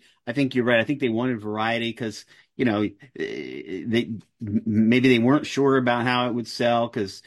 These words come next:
you know, the back cover of the Super Friends aren't either. You got the Teen Titans and the, the other three Justice Leaguers. So I think that the, your idea, Sean, is, is, holds up well. And this was a pretty good story. I, I had forgotten Bill Drew,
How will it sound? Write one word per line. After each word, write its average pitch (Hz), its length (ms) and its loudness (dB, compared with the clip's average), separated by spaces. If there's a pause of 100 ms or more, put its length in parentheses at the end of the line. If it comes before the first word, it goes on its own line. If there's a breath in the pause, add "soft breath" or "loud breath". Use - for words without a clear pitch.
(160 soft breath)
you 139 80 0
know, 127 60 4
the 101 60 -2
back 185 220 -2
cover 120 180 2
of 110 60 0
the 107 60 -2
Super 110 260 -4
Friends 107 300 0
aren't 110 180 0
either. 127 180 2
You 92 100 -6
got 95 120 -6
the 98 80 -10
Teen 117 240 -2
Titans 110 420 -2
and 101 200 -2
the, 98 100 -6 (100)
the 110 100 -6
other 107 180 -2
three 104 240 -4
Justice 117 340 -4
Leaguers. 101 400 -2
So 113 220 0 (280 loud breath)
I 139 120 0
think 147 260 0
that 113 300 0 (480)
the, 107 180 -8 (320)
your 110 220 4
idea, 104 260 2
Sean, 104 340 0
is, 95 280 -6
is, 98 200 -10
holds 110 240 0
up 101 140 0
well. 107 240 2 (220 loud breath)
And 226 80 4
this 359 160 2
was 262 100 -4
a 135 80 -4
pretty 135 220 2
good 110 340 0 (340)
story. 143 600 4
I, - 180 -4
I 190 60 -6
had 233 180 -2
forgotten 104 600 -4
Bill 110 200 -2
Drew, 104 300 -4